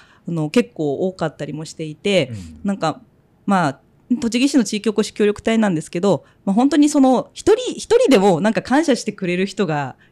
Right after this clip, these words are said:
Speaker 1: いるんであれば、
Speaker 2: うん。
Speaker 1: まあ、私がこう活動した甲斐があったなっていうふうに結構私は思えてたので、
Speaker 2: うん。
Speaker 1: あの、まあね、本当にその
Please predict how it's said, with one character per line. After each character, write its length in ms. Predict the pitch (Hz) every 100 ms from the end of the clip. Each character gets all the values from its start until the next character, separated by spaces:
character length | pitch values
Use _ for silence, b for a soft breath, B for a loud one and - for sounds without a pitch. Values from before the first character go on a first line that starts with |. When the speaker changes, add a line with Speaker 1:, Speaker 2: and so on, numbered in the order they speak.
| _
Speaker 1:
い 60 | 185
る 120 | 262
ん 60 |
で 80 | 220
あ 60 | 165
れ 100 | 147
ば、 320 | 160 151 151
Speaker 2:
う 40 | 98
ん。 20 |
Speaker 1:
ま 300 | 92 196 170
あ、 20 |
私 260 | 156 185 196
が 140 | 180
こ 200 | 175 196
う 40 | 165
活 240 | 190 185
動 160 | 190 196
し 80 |
た 80 | 196
甲 120 | -
斐 80 | 214
が 80 | 214
あ 20 |
っ 100 | 240
た 100 | -
な 280 | 156 160 170
っ 120 | 165
て 140 | _ 160
い 60 |
う 20 |
ふ 60 | 160
う 100 | 165
に 220 | 151 139 b
結 140 | - 247
構 80 | 165
私 180 | 160
は 100 | 202
思 220 | 175 202 220
え 60 |
て 100 | 214
た 120 | -
の 120 | 151 147
で、 420 | 196 202 170 113 87 85 B -
Speaker 2:
う 60 |
ん。 40 | 196
Speaker 1:
あ 20 |
の、 100 | 190
ま 80 | 214
あ 40 |
ね、 140 | 220 247
本 160 | 254
当 100 | 277
に 120 | 269
そ 120 | 269
の 100 | 214